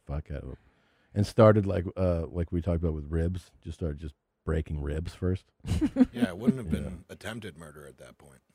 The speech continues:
Speaker 1: Yeah, true. He would have
Speaker 3: You
Speaker 1: died.
Speaker 3: woulda, you woulda done it.
Speaker 1: Yeah, yeah, <laughs> yeah. Keep it to the ribs, Cain. Keep it to the ribs.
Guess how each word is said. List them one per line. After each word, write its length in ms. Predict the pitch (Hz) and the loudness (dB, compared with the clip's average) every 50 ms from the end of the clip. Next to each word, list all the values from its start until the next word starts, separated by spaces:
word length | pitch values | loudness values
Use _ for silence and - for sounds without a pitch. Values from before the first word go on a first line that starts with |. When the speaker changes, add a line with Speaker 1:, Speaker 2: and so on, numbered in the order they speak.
| _ - | _ -12
Speaker 1:
Yeah, 260 | - 82 76 71 69 - - _ - - - - - 156 - | -10 -10 -10 -10 -12 -16 -18 _ -20 -20 -20 -20 -20 -20 -16
true. 260 | - 87 65 65 65 69 - _ - | -12 -12 -12 -12 -12 -16 -18 _ -12
He 60 | - | -8
would 100 | 80 73 71 | -8 -8 -6
have 80 | 69 | -6
Speaker 3:
You 60 | - 131 | -8 -8
Speaker 1:
died. 60 | 123 | -6
Speaker 3:
woulda, 200 | 117 113 113 104 101 - | -6 -6 -8 -8 -10 -12
you 100 | 110 120 | -14 -12
woulda 160 | 113 101 92 | -12 -12 -12
done 220 | 92 95 98 92 85 | -14 -14 -14 -16 -16
it. 80 | - _ - 139 _ | -20 _ -20 -18 _
Speaker 1:
Yeah, 500 | - 90 80 78 - - - - - 104 - - 117 - - - - | -8 -8 -6 -6 -10 -12 -10 -4 -2 -2 0 0 -2 -4 -4 0 0
yeah, 260 | - - _ - - | 0 0 _ -6 -8
<laughs> 100 | - - | -8 -6
yeah. 360 | - 101 87 87 87 85 - - _ _ - - - - - - - - - _ _ _ _ _ _ _ - _ _ _ _ - | -10 -10 -10 -10 -10 -12 -12 -14 _ _ -20 -20 -20 -20 -20 -20 -20 -20 -20 _ _ _ _ _ _ _ -20 _ _ _ _ 2
Keep 180 | - 160 175 190 | 6 6 6 6
it 60 | - | 6
to 80 | 254 | 4
the 60 | 262 254 | 6 8
ribs, 260 | 277 277 254 190 - | 8 8 8 8 6
Cain. 300 | - 170 160 160 160 151 _ | 2 0 0 0 0 -4 _
Keep 200 | - - 151 - | -10 -12 -12 -12
it 60 | - - | -10 -10
to 40 | 226 | -8
the 40 | 214 | -4
ribs. 260 | 214 208 190 175 - | -4 -4 -4 -4 -8